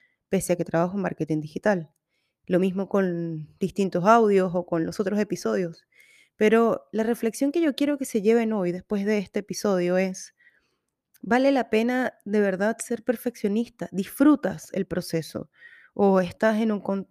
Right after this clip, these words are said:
constante estrés? En el próximo episodio quiero contarles sobre dos viajes que me tocó organizar en mi trabajo, uno para Japón y uno para Tailandia,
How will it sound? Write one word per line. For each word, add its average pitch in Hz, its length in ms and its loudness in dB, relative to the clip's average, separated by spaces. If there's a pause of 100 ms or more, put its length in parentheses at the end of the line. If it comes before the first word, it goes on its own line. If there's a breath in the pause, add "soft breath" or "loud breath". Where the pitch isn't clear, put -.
(100)
constante 185 680 -4
estrés? 170 600 -10 (520 soft breath)
En 220 80 2
el 226 80 4
próximo 269 320 2
episodio 262 440 2
quiero 262 200 -2
contarles 220 520 -4
sobre 190 360 -4 (1120 loud breath)
dos 269 200 8
viajes 269 320 6
que 277 120 2
me 220 100 2
tocó 208 600 2
organizar 202 800 0
en 214 100 0
mi 202 140 0
trabajo, 190 500 0
uno 208 260 -2
para 214 160 0
Japón 196 480 -4
y 208 120 -4
uno 196 160 -2
para 202 180 0
Tailandia, 202 680 -4